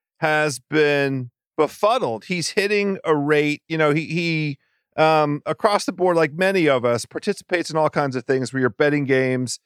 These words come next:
um, every game against the slate. And, and he's hitting at a, at a, at a pretty high rate, but for the purposes of, like, million dollar picks and the, for, for, for the purposes of his own wallet, the variance,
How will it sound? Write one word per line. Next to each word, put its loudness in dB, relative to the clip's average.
um, 2
every 2
game 0
against -2
the -2
slate. 0
And, -2
and -4
he's -4
hitting 0
at 4
a, 0
at 2
a, 0
at -2
a 0
pretty -4
high 2
rate, 2
but 2
for -6
the 0
purposes 0
of, 2
like, -2
million 2
dollar 2
picks -2
and -6
the, -2
for, -2
for, -6
for 2
the 0
purposes -2
of 0
his 0
own 0
wallet, 0
the 4
variance, -2